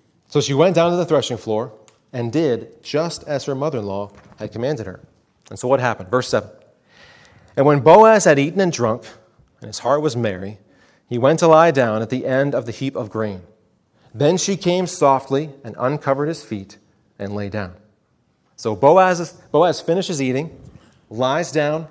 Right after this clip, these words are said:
covers himself with a blanket, and he falls asleep. So remember, Ruth is watching from her hiding place, right? She's trying to be very quiet. She probably waits for a little while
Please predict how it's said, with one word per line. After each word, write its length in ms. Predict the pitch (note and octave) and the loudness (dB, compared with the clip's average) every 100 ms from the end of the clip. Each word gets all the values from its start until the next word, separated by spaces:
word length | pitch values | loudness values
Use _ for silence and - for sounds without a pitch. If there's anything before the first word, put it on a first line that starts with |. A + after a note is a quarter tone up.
| _ _ | _ _
covers 300 | - D#3 E3+ | 2 4 4
himself 300 | E3+ D#3+ D#3+ | 0 0 0
with 80 | E3 | 0
a 40 | D3 | -2
blanket, 580 | C#3 B2+ B2+ C3 _ _ _ _ _ - _ _ _ _ _ | -2 -2 -6 -8 _ _ _ _ _ -20 _ _ _ _ _
and 100 | A2 | -16
he 60 | G#2+ | -14
falls 300 | G2 G2+ F#2+ | -12 -14 -16
asleep. 280 | G2 - - _ _ _ _ _ _ _ _ _ _ _ _ _ _ _ _ _ _ _ _ | -20 -20 -20 _ _ _ _ _ _ _ _ _ _ _ _ _ _ _ _ _ _ _ _
So 120 | - | -18
remember, 240 | G#2 B2 G#2 | -12 -12 -12
Ruth 440 | G2 A#2+ A#2+ - _ _ _ _ _ _ _ _ _ _ | -8 -8 -8 -16 _ _ _ _ _ _ _ _ _ _
is 140 | - G#2 | -18 -16
watching 680 | F#2+ G#2 G#2+ - F2+ F#2 G2 _ _ _ _ _ | -10 -10 -10 -12 -18 -20 _ _ _ _ _ _
from 140 | G#2 | -16
her 80 | G#2 | -14
hiding 300 | G2 G#2 G2+ | -12 -12 -12
place, 320 | F#2 F#2+ F2+ | -16 -20 -20
right? 200 | G#2 A#2+ - | -18 -18 -14
She's 180 | G#2+ | -16
trying 540 | - - - A2+ A2 A#2 | -16 -16 -10 -8 -8 -12
to 120 | A2 | -14
be 300 | G2 F#2+ F2+ _ _ _ _ _ _ _ - | -16 -18 -20 _ _ _ _ _ _ _ -20
very 260 | A2 A2 | -14 -12
quiet. 460 | - F#2 F2+ F#2 - _ _ _ _ _ _ _ _ _ _ | -12 -14 -16 -20 -20 _ _ _ _ _ _ _ _ _ _
She 120 | - | -18
probably 300 | - A#2 C3+ | -6 -4 -4
waits 320 | B2 A#2+ C3+ | -2 -4 -6
for 120 | - | -10
a 20 | B2 | -10
little 200 | B2+ A#2+ | -8 -8
while 320 | A2 B2 | -8 -10